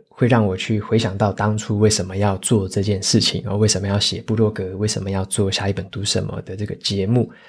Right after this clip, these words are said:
就会去回想到那时候一开始的心意啊。那这个部分其实也是跟着我自己的一个，我在追逐的是自己心目中理想的形象，也就是我心目中自己想要变成的那个，呃，英雄的形象吧。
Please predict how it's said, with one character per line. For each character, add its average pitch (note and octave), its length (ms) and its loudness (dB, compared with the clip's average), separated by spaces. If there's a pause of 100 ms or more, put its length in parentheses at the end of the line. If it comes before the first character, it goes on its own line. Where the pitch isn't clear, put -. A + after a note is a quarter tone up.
(120)
就 A2 120 -2
会 A2+ 140 4
去 G#2+ 160 0
回 A2+ 260 4
想 G#2+ 240 2
到 G#2+ 160 0
那 A#2 140 0
时 A2 160 -2
候 G2+ 160 -2
一 G#2 60 -4
开 G2 160 -8
始 - 120 -8
的 F#2+ 80 -6
心 G2+ 280 -4
意 A2 160 2
啊。 - 80 -8 (440)
那 F#2+ 360 0
这 D3+ 100 -2
个 C#3+ 100 4
部 C3+ 300 0
分 B2+ 180 4
其 A2+ 140 0
实 A2 140 0
也 F#2+ 120 0
是 A2+ 320 2 (460)
跟 A#2 180 4
着 A2+ 140 4
我 F2+ 100 -2
自 A#2+ 140 2
己 G2+ 200 -4
的 F#2+ 140 -4
一 G2+ 80 -2
个， G2+ 220 -4
我 G#2 100 -4
在 A#2 100 4
追 C3 220 4
逐 A2+ 180 0
的 F#2+ 140 -2
是 G#2 220 -2
自 B2+ 120 -2
己 F#2+ 240 -4
心 A2 220 0
目 A2+ 160 2
中 G#2 220 0
理 G2+ 180 0
想 G#2 240 0
的 F#2 60 -6
形 F#2 260 -10
象， F#2 300 0
也 - 100 -12
就 A2 140 4
是 A#2+ 100 2
我 G2 100 0
心 A2+ 240 2
目 B2+ 180 4
中 G2+ 220 0
自 C3 140 2
己 A2 140 0
想 F#2 160 -4
要 F#2+ 100 -6
变 A2+ 320 2
成 - 180 -4
的 F#2 120 -8
那 G#2 140 -2
个， F#2+ 220 -6 (360)
呃， G2 140 -8
英 C3+ 200 2
雄 D3+ 160 0
的 G2 80 -2
形 F#2+ 220 -6
象 G#2 200 4
吧。 - 140 -10